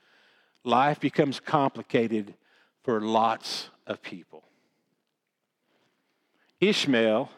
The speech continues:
is the father of the nomadic Arabs the nomadic Arabs. His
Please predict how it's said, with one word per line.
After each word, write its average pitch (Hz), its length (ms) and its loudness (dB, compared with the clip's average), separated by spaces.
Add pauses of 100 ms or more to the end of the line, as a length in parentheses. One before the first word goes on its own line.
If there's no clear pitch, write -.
(1300)
is 151 240 0
the 147 80 0
father 127 640 0 (920)
of 135 140 2
the 127 100 4
nomadic 143 680 2 (160)
Arabs 113 640 -2 (520)
the 120 60 -4
nomadic 123 600 0
Arabs. 104 600 -2 (1600)
His 175 400 2